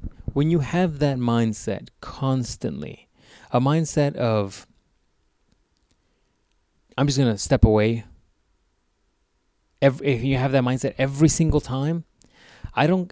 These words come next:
I don't necessarily think you're taking a step back to take two steps forward. I think you're slowly taking more and more steps back. You're retreating from the challenges. The challenge, which is life.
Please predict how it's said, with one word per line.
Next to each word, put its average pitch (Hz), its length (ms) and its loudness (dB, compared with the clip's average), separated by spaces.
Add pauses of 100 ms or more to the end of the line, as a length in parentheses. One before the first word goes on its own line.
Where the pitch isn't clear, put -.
I 143 60 -2
don't 185 160 2
necessarily 160 380 0
think 151 240 -4
you're 123 80 -2
taking 127 260 -2
a 107 60 -4
step 110 260 -4
back 101 220 -4
to 107 100 -12
take 104 240 -8
two 104 160 -6
steps - 280 -6
forward. - 340 -8 (720)
I 139 60 -2
think 151 200 -4
you're 131 80 -2
slowly 120 440 0
taking 101 360 -4
more 98 200 -2
and 95 60 -4
more 95 140 -4
steps - 280 -8
back. - 400 -14 (360)
You're 131 180 2
retreating 120 540 0
from 101 200 -6
the 90 80 -4
challenges. - 720 -8 (1000)
The 123 80 -6
challenge, 120 520 0
which 110 220 -6
is 98 180 -6
life. - 520 -4